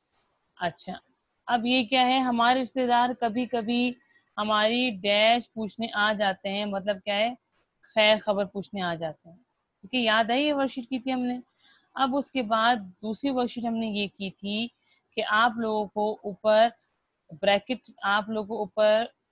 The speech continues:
ये जो पूरा box बना हुआ है उसके अंदर मुहावरात दिए हैं, उन मुहावरात की मदद से इन खाली जगहों को पुर करना है, पुर करना था। अब इनके मायने देख लीजिए बच्चों, गौर से सुनिए, मायने में से लिखवाए भी थे आप लोगों को।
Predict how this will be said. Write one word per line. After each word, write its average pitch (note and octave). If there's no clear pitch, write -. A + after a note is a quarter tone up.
ये F#3+
जो G3+
पूरा G#3
box G3
बना F#3+
हुआ E3+
है F3
उसके -
अंदर G#3
मुहावरात F#3
दिए F3+
हैं, F3+
उन A#3+
मुहावरात G3
की G#3
मदद F3+
से G#3
इन A3
खाली F#3
जगहों F3
को G#3
पुर A#3
करना E3
है, D#3
पुर A3+
करना E3+
था। E3
अब C4+
इनके C4
मायने A#3+
देख A#3+
लीजिए G3
बच्चों, E3+
गौर G3
से B3+
सुनिए, A#3
मायने A3+
में A#3
से A#3
लिखवाए G#3
भी G3
थे F#3+
आप F3
लोगों D#3+
को। F#3